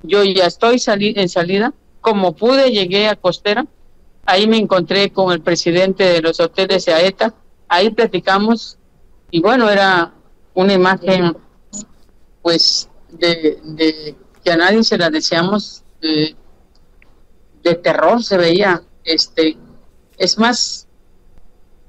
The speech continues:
yo no dormí, varios días no se duermen, son dos horas las que se duermen,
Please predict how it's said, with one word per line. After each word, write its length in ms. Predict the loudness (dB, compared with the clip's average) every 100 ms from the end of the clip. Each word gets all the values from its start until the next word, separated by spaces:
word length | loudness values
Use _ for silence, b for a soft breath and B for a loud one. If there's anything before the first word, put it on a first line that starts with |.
| -20 -20 -20 -8 -2
yo 120 | 0
no 140 | 2
dormí, 440 | 2 2 0 0 -4 -16 _ _ -8 -2
varios 340 | 0 2 2
días 320 | 2 2 0 -4
no 120 | -2
se 140 | 0
duermen, 380 | 0 2 0 -2
son 200 | 0 0
dos 200 | 0 0
horas 260 | 2 2 -2
las 140 | -6 -6
que 120 | -6
se 120 | -2
duermen, 300 | -2 0